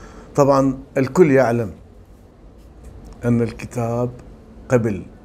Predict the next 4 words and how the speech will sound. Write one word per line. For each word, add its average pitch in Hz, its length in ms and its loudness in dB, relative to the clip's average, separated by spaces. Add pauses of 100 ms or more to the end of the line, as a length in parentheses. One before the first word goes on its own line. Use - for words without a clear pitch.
(120)
ألفين 117 340 -4
وثلاثة 110 500 -6
شيء 120 420 0 (1600)
و-، 82 280 -10